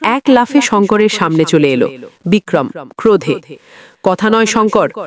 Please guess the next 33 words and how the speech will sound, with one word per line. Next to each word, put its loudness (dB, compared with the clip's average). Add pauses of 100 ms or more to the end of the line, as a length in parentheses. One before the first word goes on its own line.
(180)
হয় 0
তুই 4
তোর 4
সীমা 4
মানবি, 4 (260)
নয়তো 4
এই 4
বনেই 4
আমাদের 2
শেষ 0
লড়াই 2
হবে।" -2 (680)
শঙ্কর 2
গর্জন 2
করে 4
বিক্রমের 0
দিকে 0
ঝাঁপিয়ে 0
পড়ল। 0 (520)
ধাম 4
করে 4
এক 2 (120)
প্রচণ্ড 4
শব্দ -2
হলো। 0 (400)
দুই 4
শক্তিশালী 0
পশুর 2
থাবা 0 (260)
আর -2
দাঁতের 0
আঘাতে 0
মাটি 2